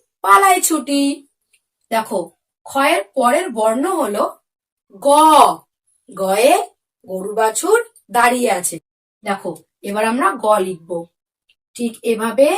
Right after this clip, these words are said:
এই তারপরে এরকম ভাবে দিয়ে এই। বোঝা গেল? গয়ের অর্ধমাত্রা। আরো একবার করে দেখে নাও। দেখো,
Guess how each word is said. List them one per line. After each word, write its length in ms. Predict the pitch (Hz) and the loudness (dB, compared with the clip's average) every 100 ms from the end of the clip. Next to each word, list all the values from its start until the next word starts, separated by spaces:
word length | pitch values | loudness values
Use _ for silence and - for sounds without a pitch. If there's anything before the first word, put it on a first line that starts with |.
| 370 _ _ _ _ | -4 _ _ _ _
এই 220 | - 262 185 160 _ _ _ _ - | -2 0 -2 -8 _ _ _ _ -10
তারপরে 440 | 190 190 214 220 269 - | -8 -6 -8 -8 -8 -8
এরকম 300 | 196 196 233 214 | -10 -8 -10 -10
ভাবে 260 | 202 185 170 | -10 -10 -12
দিয়ে 220 | 185 202 277 - _ 220 | -12 -8 -8 -10 _ -14
এই। 80 | 165 - _ _ _ _ - | -14 -18 _ _ _ _ -14
বোঝা 180 | - 427 440 | -8 -6 -4
গেল? 100 | 370 185 202 | -4 -4 -6
গয়ের 240 | 208 220 294 | -6 -2 0
অর্ধমাত্রা। 640 | 202 190 190 180 - 180 165 - _ _ - | 0 -2 -4 -6 -6 -6 -6 -12 _ _ -10
আরো 160 | 226 233 | -8 -6
একবার 200 | 226 226 214 | -4 -6 -6
করে 140 | 208 202 | -10 -10
দেখে 160 | 196 220 | -12 -8
নাও। 140 | 220 330 - _ _ _ _ | -8 -8 -12 _ _ _ _
দেখো, 280 | 196 185 | -14 -14